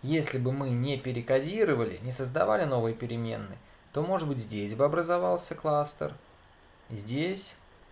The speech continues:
здесь, здесь, то есть на стыках четвертей. Давайте убедимся, что не могли образоваться кластеры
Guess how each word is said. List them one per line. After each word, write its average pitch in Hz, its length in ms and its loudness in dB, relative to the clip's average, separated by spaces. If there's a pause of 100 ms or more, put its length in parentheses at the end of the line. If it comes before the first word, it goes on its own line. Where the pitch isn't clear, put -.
(240)
здесь, 123 680 -4
здесь, 113 400 -4
то 143 80 -4
есть 151 180 0
на 151 140 2
стыках 175 500 -2
четвертей. 135 760 -2 (2500)
Давайте 139 380 4
убедимся, 127 500 -2
что 131 400 0 (120)
не 131 180 -2
могли 139 320 2
образоваться 104 680 0
кластеры 170 640 -2